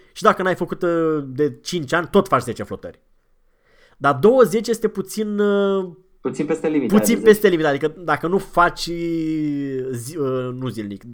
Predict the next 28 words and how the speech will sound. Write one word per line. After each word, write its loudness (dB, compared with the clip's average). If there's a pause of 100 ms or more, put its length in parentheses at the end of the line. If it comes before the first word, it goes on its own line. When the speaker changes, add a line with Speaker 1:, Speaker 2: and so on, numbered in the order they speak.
(140)
Speaker 1:
regulat, 0 (380)
nu 6
le 8
faci. -8 (680)
Dacă -2
ești 0
cât -6
de 0
cât -8
în, -8 (540)
în, -10
în -14 (460)
zona -4
asta -4
sportivă, -2
le 2
faci. -2
Știi, -6
asta 0
spuneam, -2
uh, -4
și -8
la 0
început -4
de, -2 (540)
uh, 0 (840)
cineva 2
care -2